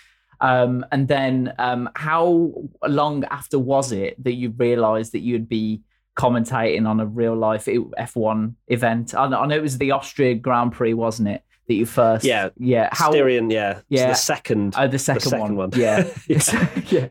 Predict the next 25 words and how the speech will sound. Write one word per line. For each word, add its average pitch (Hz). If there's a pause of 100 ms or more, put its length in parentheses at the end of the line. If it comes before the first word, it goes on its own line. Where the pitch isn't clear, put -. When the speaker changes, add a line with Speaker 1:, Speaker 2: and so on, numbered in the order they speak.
(160)
Speaker 1:
Confusing. 120 (300)
Um, 139
Speaker 2:
It 135
is, 95
yeah. 92
Speaker 1:
wh-, 175
how, 175
how, 165
um, 135
how 156
close 143
was 135
that 123
between 123
knowing, 127 (120)
doing 135
that 117
and 127
then 117
knowing 117
you're 117
gonna 117
be 113
commenting 117
on, 113